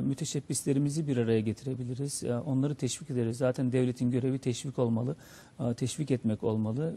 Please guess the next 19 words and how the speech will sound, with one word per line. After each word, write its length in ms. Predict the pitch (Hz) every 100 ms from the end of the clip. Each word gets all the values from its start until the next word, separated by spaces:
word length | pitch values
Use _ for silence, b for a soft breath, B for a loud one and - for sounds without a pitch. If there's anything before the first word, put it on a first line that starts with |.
| 147
ve 120 | 127
rekabeti, 760 | 123 127 135 131 127 - 156 - B B -
e, 240 | 120 113 110
sağlamalı, 800 | - 123 113 107 101 101 135 190 254
e, 340 | 123 117 117
ve 160 | 131 120
kuralları, 680 | - 160 165 170 170 151 - B B -
e, 100 | 127
herkes 420 | 123 165 - 123
için 200 | - 127
eşit 360 | 120 - 147 -
bir 120 | 143
noktaya 300 | 123 - 123
getirmeli 480 | 123 - 147 160 202
ki, 260 | 147 147 - B B -
e, 280 | 123 123 117
piyasalar 500 | - 170 147 - 127
gelişsin, 680 | 120 139 131 117 - 135 156 -
e, 280 | 120 117